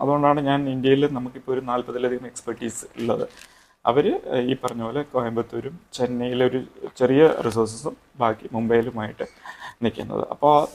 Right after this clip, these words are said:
ഞങ്ങൾ ഫ്യൂച്ചറിൽ ഒരു മാനേജ് സർവീസ് പ്രൊവൈഡർ കമ്പനിയിലേക്കുള്ള ഗ്രോത്ത് ആണ്. അപ്പോൾ, ആ,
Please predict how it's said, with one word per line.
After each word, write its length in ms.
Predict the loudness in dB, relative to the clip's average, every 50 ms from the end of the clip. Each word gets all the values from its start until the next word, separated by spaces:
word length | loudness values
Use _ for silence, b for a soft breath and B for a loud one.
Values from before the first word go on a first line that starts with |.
| -4
ഞങ്ങൾ 260 | -2 0 2 4 2 4
ഫ്യൂച്ചറിൽ 480 | 6 6 6 6 6 4 4 4 6
ഒരു 100 | 4 4
മാനേജ് 300 | 4 4 6 6 6 4
സർവീസ് 320 | 4 4 4 4 2 2 6
പ്രൊവൈഡർ 340 | 6 8 8 8 4 2 0 0
കമ്പനിയിലേക്കുള്ള 720 | -2 -2 -2 -2 -2 -2 0 -2 -2 -2 -2 -2 -2 0
ഗ്രോത്ത് 360 | 2 4 4 4 4 2 -4
ആണ്. 200 | -8 -8 -8 -12 -16 _ _ _ _ _ _ _ _ _ _ _ _
അപ്പോൾ, 400 | -6 -4 0 0 2 2 2 4 4
ആ, 440 | 4 4 4 2 0 -2 -4 -4 -6